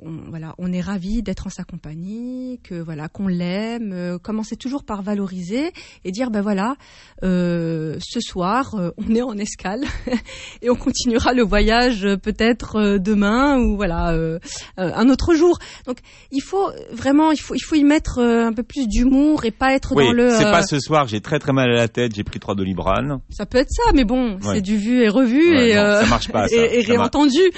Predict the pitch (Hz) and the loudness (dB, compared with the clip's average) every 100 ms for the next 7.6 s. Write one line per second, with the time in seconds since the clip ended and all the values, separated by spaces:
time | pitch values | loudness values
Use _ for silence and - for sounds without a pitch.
0 | 508 101 95 - 85 - - 208 214 220 | -4 -4 -6 -6 -10 -10 -8 0 2 4
1 | 214 214 - - 220 294 285 320 - 311 | 4 2 0 -4 -6 -2 0 0 2 2
2 | 330 285 247 - 247 247 233 - 247 226 | 2 0 -2 -2 -4 -4 -10 -6 -2 -2
3 | - 262 233 208 - - 208 254 294 302 | 0 -2 0 -2 -4 -6 -8 -8 -12 -14
4 | 302 339 - 233 247 254 - 262 269 311 | -12 -8 -6 -4 -4 -4 -4 0 4 4
5 | 320 277 226 - 269 294 - - - - | 4 2 0 0 2 2 0 -16 -20 -20
6 | - 262 262 302 294 262 247 294 240 233 | -2 0 2 2 2 0 4 2 2 2
7 | 247 - 254 269 285 240 | 0 0 0 2 2 0